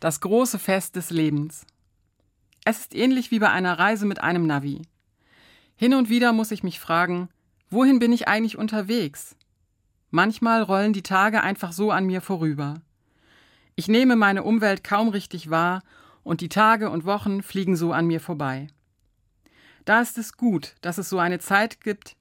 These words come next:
die mich erinnert. Die Route wird neu berechnet. Die Fastenzeit hat sozusagen echte Navi-Qualitäten. Sie hilft mir, eingefahrene Gewohnheiten zu unterbrechen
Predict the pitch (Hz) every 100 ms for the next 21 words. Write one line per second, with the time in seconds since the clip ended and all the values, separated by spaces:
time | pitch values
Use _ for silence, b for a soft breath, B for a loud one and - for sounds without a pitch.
0 | - 196 196 185 - 156 147 147 - _
1 | _ _ _ _ _ _ - 180 175 220
2 | 233 233 180 170 165 160 160 170 151 -
3 | 151 143 - _ _ _ _ _ _ b
4 | b b b b b 202 190 254 - 269
5 | - 220 226 202 180 240 240 190 202 190
6 | 196 - 214 - 180 170 156 156 - 147
7 | 147 - 143 - 139 160 - _ _ -
8 | 175 170 226 - 220 214 214 - - 196
9 | 247 233 208 202 190 185 170 175 196 180
10 | 180 190 - - 170 170 147 143 143 147
11 | 165